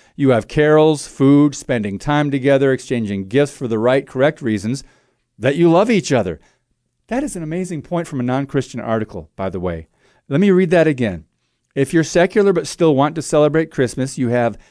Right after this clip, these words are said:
carols, food, spending time together,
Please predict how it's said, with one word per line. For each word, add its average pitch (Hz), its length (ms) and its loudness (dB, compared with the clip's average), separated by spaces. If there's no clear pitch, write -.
carols, 160 720 2
food, 165 560 2
spending 120 680 -4
time 139 360 -2
together, 147 580 -2